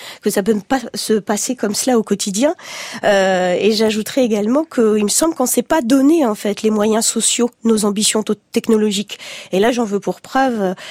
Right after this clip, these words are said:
euh, ces nouveaux métiers, hein, de la vidéosurveillance, qui sont occupés par des agents qui ne sont que très peu qualifiés, peu formés, qui ont des, qui ont des conditions de travail précaires, euh, et finalement, qu'ils s'investissent ou non dans ce travail, ils ne sont pas vraiment reconnus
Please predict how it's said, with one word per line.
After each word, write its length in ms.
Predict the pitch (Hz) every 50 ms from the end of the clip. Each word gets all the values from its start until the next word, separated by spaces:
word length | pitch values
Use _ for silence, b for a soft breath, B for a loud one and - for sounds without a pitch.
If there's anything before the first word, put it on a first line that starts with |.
| B B B
euh, 280 | - 175 170 175 170 175
ces 160 | - - 220
nouveaux 260 | 233 226 214 202 233
métiers, 460 | 240 254 262 269 - - - 359 370 320
hein, 80 | 247
de 60 | 220
la 60 | 202 196
vidéosurveillance, 840 | 185 196 185 208 208 208 - 233 208 185 214 214 202 285 240 -
qui 100 | - -
sont 220 | 214 - 208 208 - - - -
occupés 380 | 214 - - 220 - 254 262
par 180 | - 214 190 185
des 200 | 185 196 185 190
agents 280 | 196 208 196 226 240
qui 140 | 226 - -
ne 60 | 196
sont 240 | - - - 190 190
que 120 | - - 180
très 240 | - - - 226
peu 140 | - - 226
qualifiés, 600 | - - 208 190 196 202 - - - 254 277 320 330
peu 140 | - 254
formés, 500 | 202 - - 202 190 208 208 214 254 359 B B B B B B B B
qui 80 | - 214
ont 40 | 214
des, 400 | 202 202 208 208 208 202 196 196
qui 100 | - - 226
ont 40 |
des 100 | 233 233
conditions 380 | 220 - 240 208 202 - - 247
de 40 | 240
travail 360 | - - 233 202 202 214 -
précaires, 640 | - - 233 220 - - 220 262 330 - - 196 202 B B B B B B B B - -
euh, 240 | 175 175 175 175 175
et 80 | 185
finalement, 440 | 190 - 226 220 214 214 254 294 359
qu'ils 180 | 339 - 262 -
s'investissent 580 | - 247 214 226 226 - - 277 285 - -
ou 60 | 262
non 200 | 262 277 311 330
dans 140 | 285 247 240
ce 80 | 233 -
travail, 360 | - - 208 202 226 277 339
ils 100 | 294 269
ne 80 | 247 220
sont 160 | - - 233
pas 180 | - - 302 339
vraiment 440 | 240 247 - 254 254 254 262 254 247
reconnus 440 | 240 220 - 220 214 226 254 320